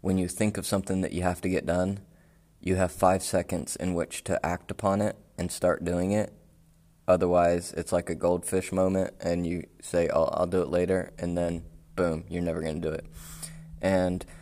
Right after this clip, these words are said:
I adopted that into my life years ago, and I've used it ever since, but I don't use it every day,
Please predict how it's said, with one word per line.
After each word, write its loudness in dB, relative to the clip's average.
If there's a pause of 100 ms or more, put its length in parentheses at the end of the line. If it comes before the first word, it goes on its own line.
(140)
I 4
adopted 2
that 0
into -4
my 0
life 0
years 0
ago, 2
and 0
I've -2
used -2
it -2
ever -2
since, -2
but 2
I 6
don't 2
use 0
it -2
every 0
day, 0